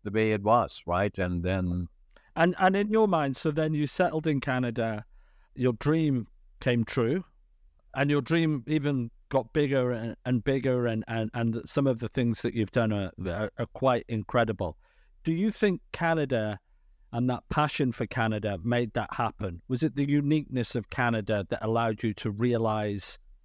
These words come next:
Speaker 2: some of the other things beyond the initial dream, do you think, John?
Speaker 1: Yeah, I believe Canada has, uh, is an amazing country and that has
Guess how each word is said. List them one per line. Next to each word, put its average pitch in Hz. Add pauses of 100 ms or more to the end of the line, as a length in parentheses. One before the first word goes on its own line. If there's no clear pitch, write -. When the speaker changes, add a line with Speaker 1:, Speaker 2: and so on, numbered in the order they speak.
(140)
Speaker 2:
some 131
of 110
the 123
other 120
things 110
beyond 113
the 110
initial 107
dream, 95
do -
you 98
think, 95
John? 90 (580)
Speaker 1:
Yeah, 107
I 131
believe 123 (380)
Canada 98
has, 95
uh, 90
is 98
an 101
amazing 101
country 95
and 90
that 92
has 90